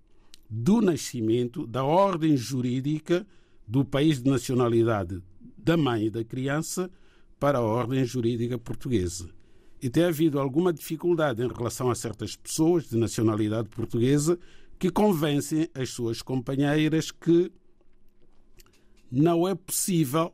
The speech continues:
fazer essa transcrição, que a lei portuguesa não o permite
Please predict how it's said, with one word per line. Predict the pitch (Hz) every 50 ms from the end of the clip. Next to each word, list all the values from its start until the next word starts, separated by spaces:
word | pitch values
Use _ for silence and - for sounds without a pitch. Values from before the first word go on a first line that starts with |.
| - -
fazer | - - - 147 143 123 107 117 147 147 151 135 - - -
essa | 117 117 113 - - 110
transcrição, | - - 113 120 117 117 - - 139 151 160 - - - 185 190 202 208 - - - - - - _ _ _ _ _ - - _ - - - - 139 156 170 - - -
que | - 151
a | 131
lei | 143 143 139
portuguesa | - - 110 - - 117 127 139 117 123
não | 117 123 131 131
o | 131
permite | 120 - 156 135 143 151 165 185 208 208 - - 240